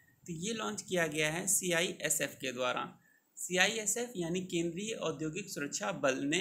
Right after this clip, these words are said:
अपने सेवानिवृत्त कर्मियों को पेंशन देने के लिए एक एप्लीकेशन लॉन्च किया है। सीआईएसएफ़ के प्रवक्ता ने कहा, यह ऐप वेब और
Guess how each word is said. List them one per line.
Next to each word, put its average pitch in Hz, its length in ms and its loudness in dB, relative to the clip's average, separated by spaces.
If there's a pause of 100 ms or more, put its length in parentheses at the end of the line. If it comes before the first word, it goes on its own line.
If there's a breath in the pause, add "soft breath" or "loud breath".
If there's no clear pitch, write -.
अपने 202 280 -4
सेवानिवृत्त 190 800 -4
कर्मियों 175 340 -2
को 202 160 -4
पेंशन 180 440 -4
देने 160 280 -4
के 156 160 -6
लिए 165 180 -2
एक 202 180 -4
एप्लीकेशन 156 580 -2
लॉन्च 165 340 0 (160)
किया 151 220 2
है। 139 220 -2 (680 loud breath)
सीआईएसएफ़ 208 1000 -2
के 160 160 -4
प्रवक्ता 160 480 -2
ने 202 160 0
कहा, 139 360 0 (160)
यह 196 240 2 (240)
ऐप 147 380 2 (100)
वेब 202 260 0
और 175 340 0